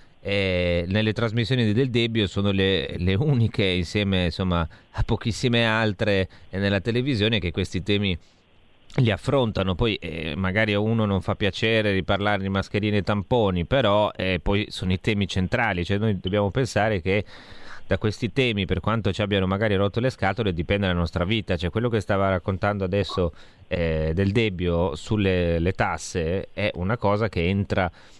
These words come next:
nella, nel quotidiano di tutti noi, non solo di chi ha, eh, un negozio o un'attività. E, e questo covid di cui ci tocca, eh, purtroppo per noi parlare, alla fine influisce anche su questo. Eh, Paolo, io non so se vuoi rispondere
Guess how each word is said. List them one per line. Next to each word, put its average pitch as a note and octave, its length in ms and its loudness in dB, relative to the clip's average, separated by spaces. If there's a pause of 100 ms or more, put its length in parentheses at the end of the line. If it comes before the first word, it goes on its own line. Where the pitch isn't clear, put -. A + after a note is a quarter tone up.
nella, F2 500 2
nel G2 180 0
quotidiano A2 600 -2
di G2 120 -2
tutti G2 240 -2
noi, A2 160 2
non F#2 120 2
solo G#2+ 240 0
di F2 120 0
chi F2 160 0
ha, E2 240 2 (300)
eh, E2 500 0
un D#2 180 -2
negozio F2 600 0
o E2+ 100 2
un'attività. E2+ 840 0
E, - 320 -2
e F2+ 140 -4
questo B2+ 320 -2
covid E2+ 600 0
di F2 140 -2
cui G2+ 240 -4
ci - 200 -10
tocca, F2+ 560 -2 (640)
eh, F#2 100 -12
purtroppo G2+ 500 -4
per F#2 140 0
noi G2+ 220 2
parlare, A#2 600 2 (440)
alla G2 180 2
fine C3+ 240 -2
influisce G#2 500 2
anche F2 220 -2
su F2 160 0
questo. F2 580 0 (760)
Eh, E2 420 0
Paolo, F2 320 0
io G2+ 260 0
non D2 220 -6
so F#2+ 280 -6
se F#2+ 120 -2
vuoi F#2+ 160 0
rispondere F#2 640 0